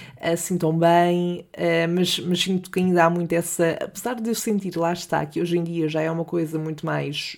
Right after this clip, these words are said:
eh, quando eu digo normalizada, que é, é muito mais comum de ver as pessoas que adotam este estilo de alimentação, que, que mesmo não adotando este estilo de alimentação, que muitas vezes nos restaurantes vão para essas opções vegetarianas e cada vez mais os restaurantes estão preparados para isso,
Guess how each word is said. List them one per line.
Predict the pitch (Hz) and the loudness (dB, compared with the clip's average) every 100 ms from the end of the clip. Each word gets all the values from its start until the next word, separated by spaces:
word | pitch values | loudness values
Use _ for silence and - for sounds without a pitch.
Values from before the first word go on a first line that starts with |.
| - | -10
eh, | 143 147 151 - - - - _ | -4 -4 -4 -10 -20 -20 -20 _
quando | - 403 | -2 0
eu | |
digo | 302 247 | 2 0
normalizada, | 240 220 196 165 151 190 196 | 0 0 0 -2 -2 -2 -2
que | 196 | -4
é, | 214 | -4
é | 175 | -2
muito | 165 170 | -2 -2
mais | 196 202 | -2 -2
comum | - 185 240 262 | 0 2 2 0
de | 147 | -2
ver | |
as | 143 | -4
pessoas | - - 165 - | -6 -6 -4 -4
que | 175 | -2
adotam | 165 160 170 | -2 0 -2
este | 170 - | -2 -2
estilo | - - 170 | -4 -2 -2
de | |
alimentação, | 170 175 175 170 151 165 185 190 160 | 0 -2 -4 -6 -6 -2 0 0 -2
que, | - 165 156 151 - - - - | -2 0 2 0 -6 -14 -16 -4
que | 185 | 0
mesmo | 185 180 | 2 2
não | 180 | 2
adotando | 175 175 180 | 2 0 0
este | 175 170 | -2 -2
estilo | - 175 | 0 2
de | 170 | 2
alimentação, | 165 165 170 - 170 165 | 2 -2 -2 -2 -2 -2
que | 170 | -4
muitas | 165 170 | -2 -2
vezes | 165 | 0
nos | 165 160 | -2 -4
restaurantes | - 160 165 156 | 0 0 2 -2
vão | - 165 | 0 0
para | 160 175 165 156 - | 0 0 2 0 -2
essas | 165 170 | -6 -2
opções | 160 - 165 | -4 -2 -4
vegetarianas | - - 165 165 160 160 151 | -4 -2 0 2 0 0 -2
e | |
cada | 156 160 | -2 -2
vez | 156 156 | -2 -2
mais | 151 156 | -2 -2
os | 160 | -2
restaurantes | - - 151 151 - | -4 -2 -2 -2 -4
estão | 190 | -4
preparados | 185 - 165 160 - | -4 -4 -2 -2 -4
para | - | -6
isso, | 160 165 202 - | -6 -4 -6 -8